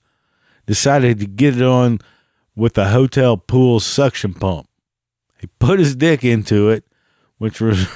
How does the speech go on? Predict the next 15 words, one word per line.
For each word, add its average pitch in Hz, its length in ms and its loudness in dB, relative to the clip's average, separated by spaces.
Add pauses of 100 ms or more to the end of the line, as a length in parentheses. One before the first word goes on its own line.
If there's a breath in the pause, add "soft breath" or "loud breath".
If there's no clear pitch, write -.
<laughs> - 160 -16
resulted 143 880 0 (360 loud breath)
in 113 60 -4
an 117 120 0
hour-long 131 920 0
effort 110 440 -2
to 98 100 -4
pry 120 420 0
his 104 200 -2
swollen 127 640 -2
junk 107 480 0 (520)
out 143 180 -2
of 143 80 -2
the 113 60 -4
pipe 95 460 -4